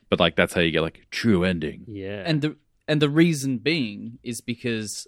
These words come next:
Speaker 3: all three paths are occurring simultaneously in separate timelines.
Speaker 1: Oh,
Speaker 3: And then
Speaker 1: good.
Speaker 3: Mantarok, who is this fourth deity who isn't part of the Paper Scissors Rock, um, is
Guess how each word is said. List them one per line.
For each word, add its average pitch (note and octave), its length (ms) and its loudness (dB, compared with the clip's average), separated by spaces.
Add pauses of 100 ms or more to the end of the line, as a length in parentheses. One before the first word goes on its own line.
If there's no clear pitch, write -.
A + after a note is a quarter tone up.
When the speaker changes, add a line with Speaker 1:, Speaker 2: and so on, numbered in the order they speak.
(220)
Speaker 3:
all C3+ 260 0
three B2 280 -4
paths A2 680 -4
are G#2 480 -2 (680)
occurring B2+ 500 0
simultaneously A2 920 -4
in G#2+ 120 -6
separate G#2+ 340 -8
timelines. A#2+ 840 -2 (720)
Speaker 1:
Oh, E2+ 40 -6
Speaker 3:
And A2+ 280 0
then A#2+ 220 4
Speaker 1:
good. A#2 100 4
Speaker 3:
Mantarok, B2 680 2 (480)
who B2 120 -4
is A#2+ 320 -2
this A2 220 -6
fourth A#2+ 520 -4
deity A2+ 560 -2
who A2+ 120 -8
isn't A2+ 500 -4
part A2 280 -2
of G#2 280 -12
the G#2+ 200 -6
Paper G#2+ 280 -8
Scissors G#2 400 -10
Rock, A#2+ 320 0 (760)
um, G#2 540 -4 (320)
is A2 560 -6